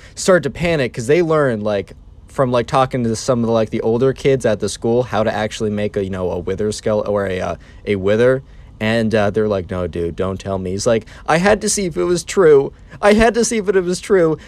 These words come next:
And the second I put the last head on, it started to, like, shake and, like, color and glow, and it started to go up, and I just turned off my Minecraft game. I haven't been on since, but guys,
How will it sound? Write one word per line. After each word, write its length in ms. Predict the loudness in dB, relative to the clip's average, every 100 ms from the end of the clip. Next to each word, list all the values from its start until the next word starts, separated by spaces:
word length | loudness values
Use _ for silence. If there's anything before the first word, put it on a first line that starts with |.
| -6
And 200 | -2 0
the 200 | 0 0
second 340 | 2 2 2 0
I 80 |
put 200 | 2 0
the 100 | 0
last 380 | 2 4 4 2
head 220 | 0 2
on, 340 | 4 4 4 2 -6 -6
it 160 | -6
started 440 | -2 2 2 2 -2
to, 100 | 0
like, 380 | 4 4 2 -6 -18
shake 580 | -10 2 6 6 4 2
and, 140 | 0
like, 400 | 2 2 0 -8
color 480 | -6 2 6 6 6
and 300 | 4 -2 -4
glow, 420 | 0 4 6 6
and 100 | 2
it 60 | -2
started 280 | -2 -2 -2
to 40 |
go 200 | 0 2
up, 140 | 2 2
and 80 |
I 60 | 0
just 180 | -2 -4
turned 220 | -4 0
off 180 | -2 -2
my 200 | -4 -4
Minecraft 540 | -2 -4 -4 -2 -2 0
game. 300 | 0 0 -2 -6
I 80 | -2
haven't 400 | 2 4 4 4
been 160 | 4 4
on 200 | 4 2
since, 420 | 2 2 2 -4 -12 -6
but 160 | -4
guys, 480 | 0 4 4 4 0